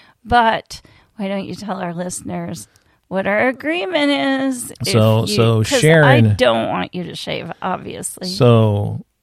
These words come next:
Speaker 2: so the only reason I, the only way I can shave, and again, it's not like I haven't shaved before.
Speaker 1: I know, but I never enjoy that period of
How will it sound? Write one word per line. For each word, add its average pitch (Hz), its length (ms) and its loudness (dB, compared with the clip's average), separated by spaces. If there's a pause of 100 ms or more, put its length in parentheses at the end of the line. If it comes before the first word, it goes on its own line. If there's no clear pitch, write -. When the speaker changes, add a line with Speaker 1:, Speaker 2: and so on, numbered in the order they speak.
(120)
Speaker 2:
so 117 380 0
the 120 120 0
only 151 160 4
reason 123 380 2
I, 117 200 -2
the 120 180 0
only 147 160 4
way 139 220 4
I 110 160 -2
can 135 400 4
shave, 147 500 2 (480)
and 160 160 2
again, 120 320 0
it's 139 200 -8
not 208 160 2
like 151 180 2
I 113 60 2
haven't 110 360 0
shaved 104 380 0
before. 80 640 -6 (340)
Speaker 1:
I 262 200 -6
know, 349 440 -6
but 202 300 -8 (420)
I 233 140 -4
never 285 320 -2
enjoy 220 640 -4
that 185 340 -4
period 220 520 -2
of 175 120 -8